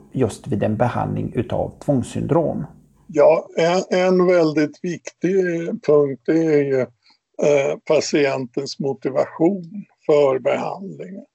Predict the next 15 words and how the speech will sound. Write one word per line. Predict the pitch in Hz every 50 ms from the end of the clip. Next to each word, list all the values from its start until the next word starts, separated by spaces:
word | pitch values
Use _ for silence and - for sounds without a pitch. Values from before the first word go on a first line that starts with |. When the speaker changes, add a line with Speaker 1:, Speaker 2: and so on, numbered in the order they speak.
| _ _ _ _ _ _ _ _ _ _ _ _ - 185
Speaker 2:
Eh, | 151 143 139 135 135 135 139 139 135 135 139 139 143 156 - - - 269 285
det | 240 185 151 151 156 156 156
är | 151
någonting | 156 151 151 147 147 135 - 151 139 139 139 135 123
som, | - - 160 143 139 139 156 160 156
som | - - - 151 147 139 139 139 139 135 135 135 143 151 165 - - 180 170 160
många | 147 143 139 135 135 139 143 139
forskare, | - - 160 143 131 - - - - 135 135 131 131 131 131 _ _ _ _ _ _ _ _ _ _ - -
kliniker | - 147 143 139 131 131 135 120 - 151 143 139
inom | 139 131 135 135 135 139 135
området | 135 135 135 135 135 139 143 139 139 139 147 143 -
brukar | - - 135 127 - - - 139 143 - - - - - - 202 170
vittna | - 135 131 117 _ - 151 139 -
om, | 156 160 160 165 156
att | 156 147 - -